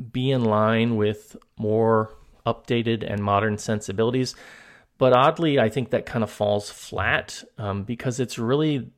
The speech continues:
the male characters who end up doing a lot of the work and what we would call mansplaining, and a lot of the female characters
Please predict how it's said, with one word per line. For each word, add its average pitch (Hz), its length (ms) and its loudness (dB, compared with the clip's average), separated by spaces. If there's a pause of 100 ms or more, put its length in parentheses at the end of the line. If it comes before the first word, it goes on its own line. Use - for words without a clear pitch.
(140)
the 110 120 -2
male 120 500 0
characters 135 920 -2
who 117 140 -2
end 117 240 0
up 117 260 -4
doing 117 360 -2
a 113 120 -6
lot 101 300 2
of 110 180 -4
the 98 100 -2
work 104 380 -4
and 87 240 -6 (420)
what 110 120 -2
we 107 100 0
would 98 140 -2
call 90 220 -2
mansplaining, 120 1000 -2 (480)
and 104 540 0 (120)
a 110 80 -4
lot 110 400 -2
of 113 120 -4
the 110 60 0
female 110 380 0
characters 107 1000 -4